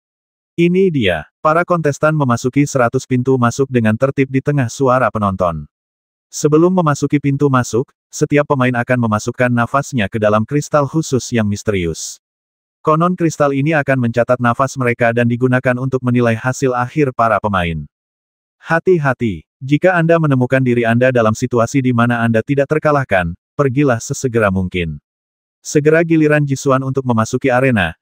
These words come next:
dan Qin Fan berkata lagi. "Aku tahu, kamu juga."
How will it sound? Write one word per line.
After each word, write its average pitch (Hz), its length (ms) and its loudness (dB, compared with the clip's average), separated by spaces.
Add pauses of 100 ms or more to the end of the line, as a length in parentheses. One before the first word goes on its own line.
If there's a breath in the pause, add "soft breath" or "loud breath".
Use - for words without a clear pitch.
(140)
dan 147 240 2
Qin 139 320 0
Fan 123 240 0
berkata 110 480 0
lagi. 90 400 -2 (640)
"Aku 156 320 0
tahu, 123 400 0 (320)
kamu 165 240 2
juga." 110 400 -2